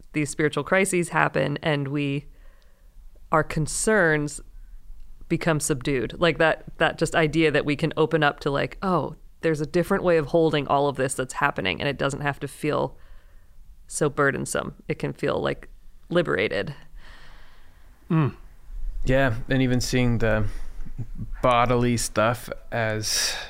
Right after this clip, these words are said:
Speaker 3: something on the spectrum that Swedenborg describes, where you go from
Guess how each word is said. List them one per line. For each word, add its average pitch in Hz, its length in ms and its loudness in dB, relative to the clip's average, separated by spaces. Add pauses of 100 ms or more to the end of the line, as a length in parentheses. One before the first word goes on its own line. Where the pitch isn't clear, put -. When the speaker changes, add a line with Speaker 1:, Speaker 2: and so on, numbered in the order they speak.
(500)
Speaker 3:
something 117 640 0 (400)
on 117 240 2
the 113 240 0 (580)
spectrum 110 1000 0
that 107 200 0
Swedenborg 110 520 0
describes, 110 680 2
where 98 140 0
you 95 120 0
go 107 260 0
from 101 420 0